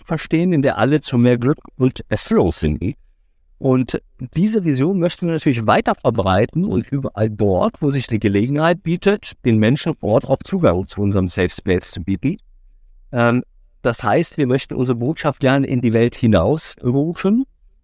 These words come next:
Und, ähm, ich denke, dass wir Ende zweitausendfünfundzwanzig die, äh, weltweit führende sexpositive Online-Community, äh, sein werden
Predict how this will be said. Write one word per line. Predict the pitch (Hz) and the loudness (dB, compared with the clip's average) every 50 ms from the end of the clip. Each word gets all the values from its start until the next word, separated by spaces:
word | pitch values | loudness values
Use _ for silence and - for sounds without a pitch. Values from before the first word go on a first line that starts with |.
| _ _ | _ _
Und, | _ 143 143 147 143 143 - - - | _ -2 0 0 0 0 -2 -4 -2
ähm, | - 143 135 127 131 135 | 2 2 4 4 2 0
ich | - 131 - - - - - | -2 -4 -6 -6 -8 -6 -6
denke, | 127 127 - 113 143 170 - 185 170 | -4 -2 0 0 0 2 2 2 2
dass | 160 160 151 - - 131 | 4 2 0 0 -2 -4
wir | 139 139 151 151 151 151 151 147 143 - - 95 - - - | 0 2 4 4 4 2 2 0 -2 -2 -4 -6 -8 -8 -6
Ende | 151 151 156 156 156 - | -4 -2 0 0 0 -2
zweitausendfünfundzwanzig | - - 120 127 143 139 147 147 156 143 135 127 - 143 151 151 151 147 - - 104 110 139 156 - - 165 160 151 - - | -2 0 0 0 2 2 0 0 0 0 0 -2 0 -2 0 0 -2 -2 -2 0 0 2 2 0 0 0 0 0 0 -2 -6
die, | - 139 135 139 135 | -4 -2 0 2 2
äh, | 127 127 127 127 127 123 123 - - - - - - - 98 113 110 123 | 2 2 2 2 2 2 0 0 -2 -4 -6 -4 -4 -2 -2 -2 -2 0
weltweit | 120 131 151 170 - - 127 120 135 151 151 - - - | 2 2 2 2 0 0 2 2 4 2 0 -2 -8 -10
führende | - 139 151 156 165 151 147 139 | -6 -6 -2 -2 0 0 0 0
sexpositive | - - 131 - - - - 147 147 143 131 - 147 135 131 135 | 0 0 -4 -4 -4 -8 -6 -6 -6 -6 -4 -2 -2 0 2 2
Online-Community, | 170 247 165 196 190 139 110 113 - 104 101 104 104 101 - - 110 104 104 - | 2 2 2 2 0 0 -2 -2 -2 0 0 2 2 0 0 0 0 0 0 -2
äh, | - 120 117 | -2 -2 -2
sein | 107 107 98 95 104 107 101 | 0 0 0 2 2 2 2
werden | 98 95 92 90 90 104 117 147 226 | 2 4 4 4 2 2 0 0 -2